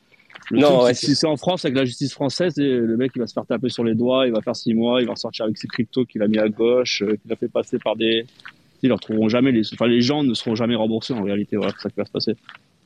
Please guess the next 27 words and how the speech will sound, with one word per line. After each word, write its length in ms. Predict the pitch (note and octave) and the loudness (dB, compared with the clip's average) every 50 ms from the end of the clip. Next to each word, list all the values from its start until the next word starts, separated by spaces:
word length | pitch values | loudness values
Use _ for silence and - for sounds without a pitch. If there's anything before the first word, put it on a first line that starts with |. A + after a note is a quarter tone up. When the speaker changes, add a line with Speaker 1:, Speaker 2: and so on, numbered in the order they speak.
| _ _ _ _ - - - - - _ | _ _ _ _ -20 -20 -20 -20 -12 _
Speaker 1:
Parce 120 | - F#2+ - | -10 -6 -2
que, 60 | G#2 | 0
je 60 | G#2 | 0
veux 60 | G#2+ | 0
dire, 0 | G#2+ - | 0 0
c'est 100 | - A#2+ | 0 0
Speaker 2:
Ouais. 60 | B2+ | 2
Speaker 1:
pas 40 | C3+ | 2
l'américaine 600 | C3+ B2+ B2+ A#2 A#2+ A#2 - D3 C#3 C#3+ C#3 B2+ | 4 4 6 6 4 4 2 2 2 2 4 4
où 140 | A#2+ A#2 A2 | 4 2 2
tu 120 | - - | 0 -2
rembourses 300 | A2+ A#2 A#2 A#2 A2 - | 0 0 0 0 -2 -2
les 60 | B2+ | -2
gens, 140 | A2+ B2 C3+ B2 | 0 0 0 -2
tu 100 | - - | -2 -6
prends 100 | - A2+ | -8 -8
quatre-vingts 400 | - A2+ - - A#2+ A#2 A2 G#2+ | -8 -8 -6 -4 -2 -2 0 0
ans 40 | A#2 | -2
de 60 | A2+ | -2
prison, 360 | - - C3 A#2 A#2 C3+ C#3+ B2+ | -2 -2 -2 0 2 2 2 2
et 40 | |
là, 60 | G#2+ A2 | 2 2
là, 100 | A2+ B2 - - - A2 | 2 2 0 0 0 -2
tu 60 | - A2+ | -4 -6
réfléchis. 360 | G2 - - A2+ C3+ - C4 A3+ - - - - - - - - _ _ - - - - | -6 -4 -4 -4 0 0 0 -2 -2 -6 -8 -10 -12 -16 -20 -20 _ _ -20 -14 -6 0
Speaker 2:
Ouais. 160 | - G3 F3 G#2+ | 2 2 2 2
Speaker 1:
<laughs> 460 | - - - - - - F#3 D#3 | 0 -2 -2 -2 -4 -6 -8 -8